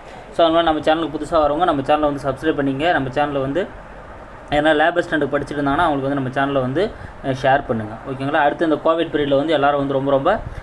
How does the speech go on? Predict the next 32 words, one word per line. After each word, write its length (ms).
அஹ், 240
சேஃபாக 340
இருங்க, 320
ரொம்ப 140
ஜாக்கிரதையா 460
இருங்க. 140
ஓகேங்களா? 360
சரி, 260
நம்ம 240
வந்து 140
கெப்லரின் 400
விதிகள்ல 320
இருந்து 220
நம்ம 200
பார்க்கணும். 320
மத்ததெல்லாம் 340
நம்ம 200
பார்த்துட்டோம். 400
So, 160
கெப்லரோட 420
விதிகள்ல 300
இருந்து 160
தான் 100
நம்ம 220
பார்க்க 220
போறோங்க. 220
ஓகே, 220
பார்க்கலாங்களா? 440
சரி, 140
ஆயிரத்தி 400
அறுநூறுகளின் 640
தொடக்கத்தில் 440